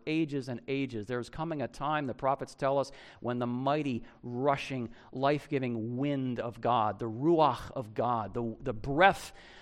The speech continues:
the Spirit of God is gonna be poured out on all flesh. He must go to send that Spirit.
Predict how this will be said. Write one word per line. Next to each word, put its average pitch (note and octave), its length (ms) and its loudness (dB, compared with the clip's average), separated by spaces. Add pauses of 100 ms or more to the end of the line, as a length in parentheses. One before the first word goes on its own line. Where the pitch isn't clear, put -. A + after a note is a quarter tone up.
the C#3+ 100 -2
Spirit - 540 -2
of C3 120 -2
God D3 320 4
is B2 100 -6
gonna D3 140 0
be B2+ 140 -2
poured G3 400 2
out E3+ 220 6
on C#3+ 180 6
all D3 340 10
flesh. C#3 640 -2 (2750)
He D3+ 160 0
must E3+ 480 0
go F#3+ 200 2
to C#3 100 0
send D#3 360 -4
that B2 160 0
Spirit. - 540 -6